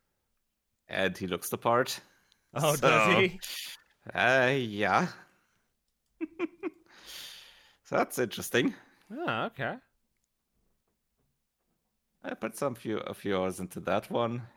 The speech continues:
Speaker 1: And besides, uh, one, one point, uh, that one point was pretty unbalanced, it seemed. I don't know what they were thinking there. It's, uh, after you go through several,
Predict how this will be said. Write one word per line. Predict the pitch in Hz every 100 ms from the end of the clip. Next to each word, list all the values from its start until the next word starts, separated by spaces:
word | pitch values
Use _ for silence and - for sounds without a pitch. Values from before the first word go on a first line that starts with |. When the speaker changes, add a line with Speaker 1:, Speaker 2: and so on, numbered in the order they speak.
| -
Speaker 1:
And | - 95 92 98 98 98 95
besides, | 110 120 131 120 139 139 -
uh, | - 101 120 110
one, | 98 123 165 - - - -
one | 117 117 143
point, | - 151 156 156 156
uh, | - 98 117 120 120 123 120 _ _ _ _ _ _ _ _ _ _ _ _ _
that | - 254 320 - _ -
one | 123 120 311
point | 240 240 -
was | 196 -
pretty | - 214 240 -
unbalanced, | - 139 131 110 104 98 92 - 101
it | 87
seemed. | - 98 87 92
I | 101
don't | 117 120
know | 113
what | 113
they | -
were | 101 98
thinking | - 101 - 95 87
there. | 95 90 82 76 _ _ _ _ _
It's, | - -
uh, | 110 101 101 98 - _ _ _ _ _ _ _ _ _ _ _ _ -
after | 110 113 113
you | 95 98
go | 90 98
through | 98 - 95 95 95
several, | - 98 95 95 92 92